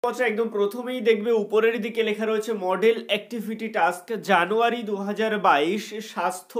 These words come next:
ও শারীর শিক্ষা অষ্টম শ্রেণী। আলোচ্য টাস্কের প্রশ্নগুলি করা হয়েছে তোমাদের স্বাস্থ্য ও শারীর শিক্ষা পাঠ্য বইয়ের শারীর শিক্ষার মৌলিক ধারণা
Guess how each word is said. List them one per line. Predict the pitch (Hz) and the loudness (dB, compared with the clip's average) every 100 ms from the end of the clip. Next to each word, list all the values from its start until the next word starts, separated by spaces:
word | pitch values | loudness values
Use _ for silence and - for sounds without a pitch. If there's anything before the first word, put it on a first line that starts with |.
| 220 - | -2 0
ও | 202 196 | -2 -2
শারীর | 190 156 151 190 196 | 0 2 2 -4 -6
শিক্ষা | - 175 - 147 160 - | -10 -14 -4 4 4 6
অষ্টম | 185 185 - 220 208 | 4 4 0 0 0
শ্রেণী। | 202 170 123 107 - _ _ _ _ _ _ _ - | -2 -4 -2 -6 -10 _ _ _ _ _ _ _ 2
আলোচ্য | 170 208 233 254 | 4 4 4 2
টাস্কের | 240 214 202 - 226 | 6 6 4 2 0
প্রশ্নগুলি | 214 214 226 226 240 240 | 2 -4 -2 -4 -4 0
করা | 208 202 220 | 4 6 6
হয়েছে | 226 233 240 | 2 0 -2
তোমাদের | 214 208 226 214 | -2 0 0 0
স্বাস্থ্য | 185 185 - 247 233 | -6 -8 -6 -4 -2
ও | 226 | -2
শারীর | 226 170 208 220 | 0 0 0 -2
শিক্ষা | 233 220 233 | -10 -8 -4
পাঠ্য | 220 180 175 - 220 | 2 2 2 -2 -2
বইয়ের | 220 196 156 190 240 - - - - | 2 2 2 -2 -8 -18 -20 -20 -16
শারীর | - 226 175 196 247 254 247 | -4 4 6 6 2 0 -4
শিক্ষার | 247 220 - 240 220 220 | -8 -10 -8 2 4 4
মৌলিক | 196 196 202 226 226 196 160 | 0 0 -2 -2 -4 -6 -4
ধারণা | 170 175 190 151 | 2 4 4 4